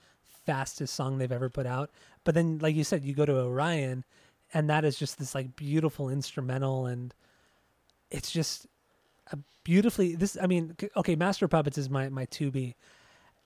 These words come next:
and it's a beautifully crafted album, front to back. Yeah, of course, it doesn't have that, all the, it's not all thrash like Kill 'Em All is,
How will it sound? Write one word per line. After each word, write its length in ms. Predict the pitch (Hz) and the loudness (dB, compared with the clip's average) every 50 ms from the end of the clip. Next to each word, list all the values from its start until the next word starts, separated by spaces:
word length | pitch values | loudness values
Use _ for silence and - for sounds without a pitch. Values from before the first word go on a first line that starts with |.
| _ _ - | _ _ 0
and 140 | 165 160 165 | 2 2 2
it's 160 | 165 - - | 2 2 0
a 40 | 185 | 0
beautifully 540 | 143 131 - 156 170 185 208 - - 175 151 | -2 -2 0 4 4 4 4 4 0 -2 -2
crafted 920 | - - - - 147 151 156 147 - - - 151 143 139 131 131 135 131 - _ _ _ _ _ _ _ - | -4 -6 -6 -4 -4 -4 -4 -6 -6 -4 0 0 2 2 0 -2 -6 -10 -12 _ _ _ _ _ _ _ -6
album, 360 | - 180 - - 139 120 113 - - | -4 -4 -4 -4 -6 -8 -8 -12 -4
front 220 | - 165 170 180 - | -2 0 0 2 2
to 80 | 180 | 0
back. 320 | 143 139 160 180 151 - - | 2 2 0 0 -2 0 2
Yeah, 140 | 208 196 175 | 2 4 2
of 100 | 147 - | 2 2
course, 260 | - 180 185 - - | 4 4 4 4 2
it 140 | 147 - - 151 | -2 -8 -6 0
doesn't 240 | 139 160 170 170 151 | 2 2 4 4 2
have 180 | 143 147 143 | 2 2 2
that, 200 | 139 139 139 131 - - _ _ _ _ _ - - - - | 2 0 0 -2 -6 -12 _ _ _ _ _ -20 -20 -12 -4
all 160 | - 160 156 | 0 0 2
the, 140 | 147 147 131 - _ _ - | 2 0 -4 -8 _ _ -4
it's 200 | 175 156 - - | -4 0 2 2
not 180 | 208 180 - - | 2 2 2 0
all 160 | - 156 139 | 0 0 0
thrash 520 | - - - 151 147 156 151 127 - - - | -2 -4 -4 -2 -2 0 -2 -2 -4 -6 -6
like 200 | 143 131 127 - _ _ _ | -4 -4 -4 -6 _ _ _
Kill 180 | - - 202 220 | -2 0 0 2
'Em 80 | 160 | 0
All 200 | 131 123 120 117 | 0 -2 -2 -4
is, 260 | 117 117 117 120 - | -6 -6 -8 -10 -12